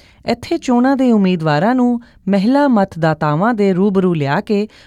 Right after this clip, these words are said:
ਉਹਨਾਂ ਨੂੰ ਆਪਣੀਆਂ ਚੁਣਾਵੀ ਨੀਤੀਆਂ, ਨੁਮਾਇੰਦਗੀ ਤੇ ਸਿਆਸਤ ਵਿੱਚ ਔਰਤਾਂ ਦੇ ਭਵਿੱਖ ਬਾਰੇ ਗੱਲਬਾਤ ਕਰਨ ਦਾ ਅਵਸਰ ਪ੍ਰਦਾਨ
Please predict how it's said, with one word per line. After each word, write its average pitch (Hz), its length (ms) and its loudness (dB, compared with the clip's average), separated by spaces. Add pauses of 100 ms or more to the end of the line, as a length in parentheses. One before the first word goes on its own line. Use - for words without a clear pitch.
ਉਹਨਾਂ 277 280 2
ਨੂੰ 262 140 2
ਆਪਣੀਆਂ 175 440 0
ਚੁਣਾਵੀ 160 460 0
ਨੀਤੀਆਂ, 151 560 0 (420)
ਨੁਮਾਇੰਦਗੀ 180 720 0 (320)
ਤੇ 233 100 0
ਸਿਆਸਤ 180 600 -4
ਵਿੱਚ 277 180 -6 (100)
ਔਰਤਾਂ 190 460 -2
ਦੇ 233 180 0
ਭਵਿੱਖ 190 460 -2
ਬਾਰੇ 160 420 -2 (120)
ਗੱਲਬਾਤ 170 460 0
ਕਰਨ 160 300 -2
ਦਾ 156 140 0 (120)
ਅਵਸਰ 160 380 -4
ਪ੍ਰਦਾਨ 147 440 -4